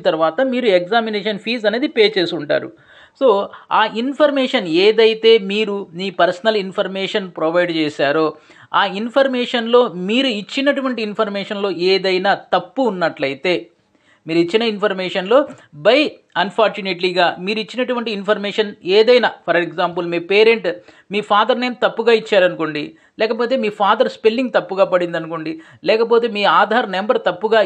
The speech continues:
ఇచ్చారనుకోండి, ఏ డీటెయిల్స్ అయినా, ఇచ్చినటువంటి ఏ డేటా అయినా మీరు ఇచ్చింది రాంగ్, క-, కరెక్ట్ కాదు అని మీరు ఇప్పుడు ఫీల్ అయితే దానికోసం మీరు టెన్షన్ పడవలసిన అవసరం లేదు.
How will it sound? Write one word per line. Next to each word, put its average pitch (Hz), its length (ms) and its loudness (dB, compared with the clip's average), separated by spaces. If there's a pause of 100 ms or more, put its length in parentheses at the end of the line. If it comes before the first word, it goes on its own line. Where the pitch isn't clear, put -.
ఇచ్చారనుకోండి, 165 640 -2 (360)
ఏ - 20 6 (240)
డీటెయిల్స్ 220 460 2
అయినా, 170 180 0 (300)
ఇచ్చినటువంటి 214 580 -6 (180)
ఏ 202 60 6 (180)
డేటా 165 300 0 (140)
అయినా 160 220 0 (540)
మీరు 226 140 2 (120)
ఇచ్చింది 220 360 -4 (120)
రాంగ్, 175 340 2 (560)
క-, 147 160 0 (100)
కరెక్ట్ 190 340 -2
కాదు 185 240 2 (200)
అని 202 140 0 (100)
మీరు 208 200 -4
ఇప్పుడు 175 280 -4
ఫీల్ 175 240 -2
అయితే 170 200 -2 (560)
దానికోసం 226 600 2 (180)
మీరు 208 240 2 (240)
టెన్షన్ 202 400 -4
పడవలసిన 180 420 0 (160)
అవసరం 160 300 -4 (120)
లేదు. 147 300 0